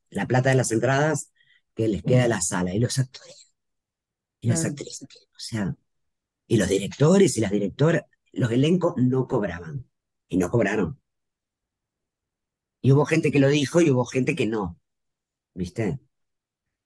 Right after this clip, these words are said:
Speaker 2: También influye eso en los discursos que se defienden en escena o que se ponen, se representan, ¿no? Es decir,
Speaker 1: Bueno.
Speaker 2: muchas veces cuando tienes ese apoyo, pues a lo mejor no eres tan crítica con, eh,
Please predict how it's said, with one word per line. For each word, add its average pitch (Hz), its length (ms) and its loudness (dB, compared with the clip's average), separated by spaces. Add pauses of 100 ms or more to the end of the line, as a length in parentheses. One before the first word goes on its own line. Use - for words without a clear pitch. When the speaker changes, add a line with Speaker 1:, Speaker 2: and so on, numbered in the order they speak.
(400)
Speaker 2:
También 240 360 6
influye 240 420 4
eso 233 200 0
en 226 100 0
los 196 280 -2
discursos 208 480 -6
que 185 140 -4
se 175 260 -4
defienden 190 520 -2
en 165 120 0
escena 185 420 -2
o 156 80 -6
que 151 120 -14
se 147 140 -10
ponen, 170 540 -4
se 160 140 -8
representan, 151 800 -4
¿no? 202 260 -6 (640)
Es 175 120 -8
decir, 180 400 -4 (140)
Speaker 1:
Bueno. 196 160 -4
Speaker 2:
muchas 190 280 -4
veces 190 280 -6
cuando 170 300 -2
tienes 185 420 -4
ese 185 360 -4
apoyo, 202 640 -4 (300)
pues 202 200 -4
a 190 100 2
lo 196 300 0
mejor 233 680 0
no 214 140 -2
eres 202 260 -6
tan 185 200 -6
crítica 190 600 -4
con, 190 440 -6 (460)
eh, 165 720 -2